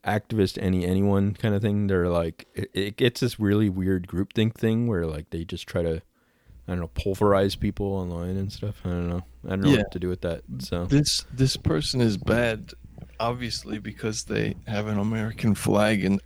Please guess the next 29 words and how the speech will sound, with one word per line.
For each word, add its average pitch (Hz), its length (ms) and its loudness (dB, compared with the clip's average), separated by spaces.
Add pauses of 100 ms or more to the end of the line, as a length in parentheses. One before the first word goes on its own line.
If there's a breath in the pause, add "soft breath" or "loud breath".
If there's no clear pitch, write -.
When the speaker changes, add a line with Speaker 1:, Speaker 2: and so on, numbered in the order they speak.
(140)
Speaker 2:
at 120 140 -4
their 123 120 2
house. 117 580 2
But 107 220 0 (440)
what 131 120 4
do 131 80 4
you 127 60 4
do 131 180 6
from 120 280 0
there? 120 300 4
Like, 101 240 -4
what 120 100 0
do 117 60 -2
you 113 60 -4
do 117 200 0
once 107 360 0
you've 98 80 4
Speaker 1:
Yeah. 87 80 6
Speaker 2:
established 104 800 0
that 113 220 -2
the 107 200 -4
enemy 107 400 2
is 101 280 0
the - 200 2
enemy? 175 380 6 (460)
Speaker 1:
<laughs> - 0 -
Yeah, 117 280 6
yeah, 120 280 0
yeah. 76 240 -6